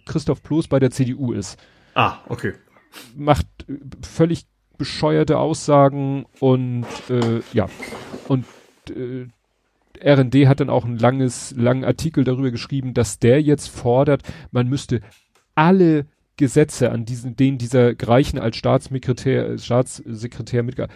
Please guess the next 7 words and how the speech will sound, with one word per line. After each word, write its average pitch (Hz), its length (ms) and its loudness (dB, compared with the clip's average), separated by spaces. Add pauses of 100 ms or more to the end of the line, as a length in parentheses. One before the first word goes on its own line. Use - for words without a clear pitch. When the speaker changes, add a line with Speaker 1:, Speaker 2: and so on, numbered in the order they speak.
Speaker 1:
die 127 80 -2
müsste 156 240 -2
man 123 160 0
jetzt 123 260 0 (220)
alle 156 160 4
überprüfen. 123 600 -4 (1120)
Speaker 2:
Ja. 98 260 0